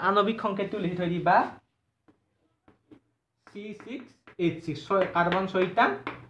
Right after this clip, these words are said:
হাইড্ৰজেন ছয়টা। পৰীক্ষাত যদি সোধে চি ছিক্স এইট ছিক্সৰ গঠন লিখা, বেনজিন নামটো লিখা, তাৰ নাম কি হ'ব? বেনজিন বুলি লিখি দিবা। বাছ।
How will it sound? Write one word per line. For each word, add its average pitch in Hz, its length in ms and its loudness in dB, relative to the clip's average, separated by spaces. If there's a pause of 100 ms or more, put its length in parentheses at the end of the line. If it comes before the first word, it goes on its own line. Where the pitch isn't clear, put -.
(120)
হাইড্ৰজেন 151 440 -2
ছয়টা। 131 300 -4 (340)
পৰীক্ষাত 190 280 4
যদি 156 180 2
সোধে 160 200 2
চি 214 240 -4 (100)
ছিক্স 202 320 -6
এইট 170 200 -2
ছিক্সৰ 180 340 0
গঠন 165 260 2
লিখা, 160 200 -2 (440)
বেনজিন 143 400 -4 (240)
নামটো 156 360 0
লিখা, 160 280 -2 (260)
তাৰ 170 140 -2
নাম 170 200 0
কি 165 100 -4
হ'ব? 147 80 4 (100)
বেনজিন 196 340 2
বুলি 226 120 2
লিখি 214 160 -2
দিবা। 196 200 0 (800)
বাছ। 220 140 4